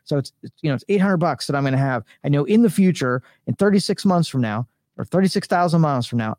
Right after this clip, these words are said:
I'm gonna have, uh, I need eight hundred dollars to put, put tires on there. How much do I have to save in thirty-six months to do eight hundred? You do simple math, and now you've put something that's a hypothetical that isn't, doesn't need to just happen to you as a surprise.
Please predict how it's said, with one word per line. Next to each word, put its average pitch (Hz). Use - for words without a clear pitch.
I'm 165
gonna 180
have, 135
uh, 123
I -
need 151
eight 165
hundred 160
dollars 123
to -
put, 135
put 139
tires 110
on 78
there. -
How 180
much 185
do 196
I 165
have 156
to 143
save 156
in 135
thirty-six 135
months 123
to 135
do 131
eight 135
hundred? 147
You 127
do 127
simple 120
math, 131
and 143
now 143
you've 127
put 226
something 131
that's -
a 120
hypothetical 170
that 127
isn't, 185
doesn't 208
need 220
to 175
just 175
happen 180
to 175
you 190
as 190
a 170
surprise. 156